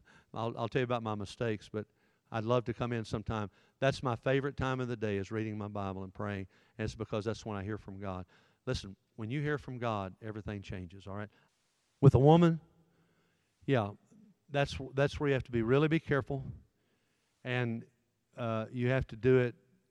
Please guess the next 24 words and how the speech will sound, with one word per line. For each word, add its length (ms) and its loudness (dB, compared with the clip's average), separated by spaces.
in 100 -2
a 60 0
way 640 2
where 440 0
you 160 -2
don't 380 2
put 260 8
yourself 560 2
or 160 -2
her 540 2
in 120 0
a 80 0
compromising 840 2
position. 520 -4
Uh, 240 -2
if 180 -4
you're 140 2
dating 440 2
somebody 640 2
as 160 -2
a 40 -4
Christian, 800 0
number 200 0
one, 520 2